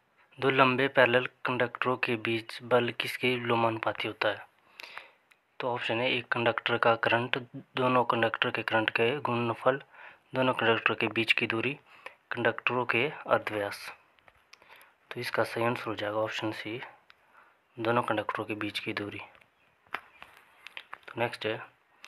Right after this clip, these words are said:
दो एयर कोर कॉइलों के बीच coupling का coefficient किस पर निर्भर करता है?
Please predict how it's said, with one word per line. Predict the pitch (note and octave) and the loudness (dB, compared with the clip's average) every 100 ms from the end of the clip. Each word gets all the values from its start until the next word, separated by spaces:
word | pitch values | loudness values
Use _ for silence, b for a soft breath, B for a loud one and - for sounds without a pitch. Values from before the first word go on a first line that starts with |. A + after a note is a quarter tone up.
| B B - | B B -8
दो | A2+ C3 - - | -4 -4 -4 0
एयर | B2 A#2+ | 4 4
कोर | A#2+ A#2+ B2 | 4 0 0
कॉइलों | - A#2 A#2 A#2 | 6 6 6 0
के | A2+ | 0
बीच | G#2+ A2 - _ - D4+ - - | 0 -2 -2 _ -20 -20 -10 -4
coupling | - - A3+ A#3+ | -2 0 0 0
का | - G#2 - B B B - | 2 2 2 B B B 0
coefficient | B2 B2 - - - B2 A#2 - - _ | 6 6 6 0 0 0 -2 -4 -6 _
किस | - C3 | -6 -6
पर | - A#2 | 0 0
निर्भर | A#2 A2+ A2 | 0 0 0
करता | G#2 G#2 - | 0 -4 -2
है? | G#2 | -4